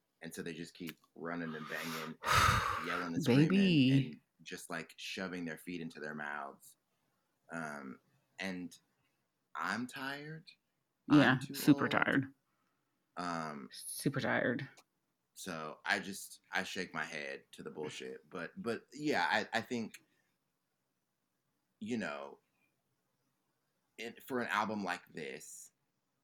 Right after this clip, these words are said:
Speaker 1: the lyrical content is not the, like, that's not the, that's not why you're here.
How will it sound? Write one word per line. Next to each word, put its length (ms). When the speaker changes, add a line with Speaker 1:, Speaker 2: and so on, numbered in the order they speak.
Speaker 1:
the 100
lyrical 520
content 600
is 180
not 340
the, 100
like, 320
that's 200
not 240
the, 180
that's 200
not 140
why 80
you're 120
here. 360